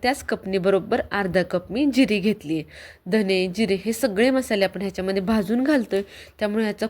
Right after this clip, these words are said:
खूप छान असा फ्लेवर आपल्या पिठाला ह्या भाजणीला येणार आहे. चला, अ, जिरी देखील आपण इथे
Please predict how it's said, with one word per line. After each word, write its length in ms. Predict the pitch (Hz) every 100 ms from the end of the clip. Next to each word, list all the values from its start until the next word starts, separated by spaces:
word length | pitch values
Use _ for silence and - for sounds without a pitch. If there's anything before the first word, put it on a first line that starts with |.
| -
खूप 380 | 285 269 -
छान 180 | 269 254
असा 180 | 247 247
फ्लेवर 320 | 233 226 214
आपल्या 260 | 208 208 220 -
पिठाला 340 | 254 226 175
ह्या 160 | 208 220
भाजणीला 480 | 247 214 190 180
येणार 300 | 190 165 160
आहे. 180 | 165 165 147 - - - - _ -
चला, 140 | 185 151
अ, 540 | - - 165 180 175
जिरी 280 | 175 220 226
देखील 280 | 233 233 254
आपण 200 | - 196
इथे 260 | 190 190